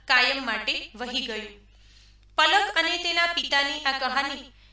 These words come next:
આપણને એક સંદેશ આપે છે કે જીવનની દરેક ક્ષણ કિંમતી છે અને તેને પ્રેમ, સમર્પણ અને આશાથી જીવવી જોઈએ. ડોક્ટર કેતનનું જીવન જે લોકોની સેવા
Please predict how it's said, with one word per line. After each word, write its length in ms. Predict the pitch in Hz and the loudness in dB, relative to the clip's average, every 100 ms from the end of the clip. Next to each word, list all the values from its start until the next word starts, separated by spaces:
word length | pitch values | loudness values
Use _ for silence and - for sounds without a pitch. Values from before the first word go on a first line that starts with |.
| _ | _
આપણને 420 | 285 302 339 370 | 2 4 2 2
એક 260 | 392 359 349 | 0 -2 2
સંદેશ 520 | - 277 247 294 302 | 4 4 2 0 2
આપે 300 | 294 285 262 | 2 2 -2
છે 320 | 254 220 - - - | -4 -6 -12 -20 -8
કે 100 | 277 | -2
જીવનની 540 | 277 262 269 277 285 277 | 2 2 2 -2 -2 -4
દરેક 580 | 247 247 302 370 359 359 | 0 2 4 2 -2 2
ક્ષણ 340 | - 254 247 | 4 4 -2
કિંમતી 440 | 254 233 208 247 | -6 -6 -6 -2
છે 360 | 240 233 226 - - - - - | 0 0 -4 -12 -20 -20 -20 -4
અને 280 | 254 254 262 | 0 0 0
તેને 300 | 262 247 254 | -2 -2 -4
પ્રેમ, 520 | 247 254 277 269 262 - | -2 0 -2 -6 -12 0
સમર્પણ 640 | - 277 262 262 254 269 240 226 - - | 2 2 0 -4 -4 -6 -6 -14 -20 -4
અને 280 | 269 285 311 | -2 -2 0
આશાથી 680 | 233 226 226 220 220 302 339 | 2 2 0 -2 -8 -10 -2
જીવવી 380 | 247 254 254 226 | -2 -2 -6 -6
જોઈએ. 520 | 220 202 208 208 214 _ - - _ 240 | -6 -8 -12 -14 -18 _ -20 -20 _ -2
ડોક્ટર 400 | 254 254 294 285 | -2 2 2 2
કેતનનું 520 | 254 254 254 262 277 | 0 0 -2 -2 -2
જીવન 560 | 285 262 320 330 330 - - | 0 2 0 -2 -8 -18 -2
જે 160 | - 349 | 4 4
લોકોની 520 | 359 277 277 311 339 | 4 -2 -6 -6 2
સેવા 600 | 349 392 254 285 285 277 | 4 4 4 2 2 -2